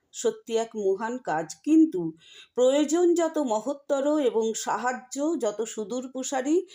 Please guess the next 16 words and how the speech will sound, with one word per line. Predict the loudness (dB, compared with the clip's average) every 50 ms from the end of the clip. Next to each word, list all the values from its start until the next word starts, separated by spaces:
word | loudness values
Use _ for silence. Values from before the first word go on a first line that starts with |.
| -20 -20 -18
সেই | -10 -6 -4 -2 0 0 0
অনুসারেই | 0 0 0 0 0 -2 0 2 2 2 2 2
সাহায্য | 0 -2 -4 -2 -2 -4 -4 -6 -4 -2 0
মহান | 2 2 2 2 2 0 -2 -2 -2
হয়ে | -2 -2 0 0
ওঠে। | -2 -4 -6 -6 -8 -8 -8 -10 _ -20 -20 -20 -18 -14 -6
যদি | -2 -2 0 2 4 2 4
কোনো | 4 4 4 4 4
মানুষের | 4 4 2 2 2 2 2 2 0 0 2
অভাব | 2 2 2 2 0 -2 -2 0 0
এক | 0 0 0 -4 -6
ঘন্টার | -4 -4 -4 -2 0 0 -2 -2 -4
জন্য | -2 0 2 2 2 2
দূর | 0 -2 -4 -4 -2
করা | -2 0 0 0 -2
যায়, | -2 -2 0 0 0 0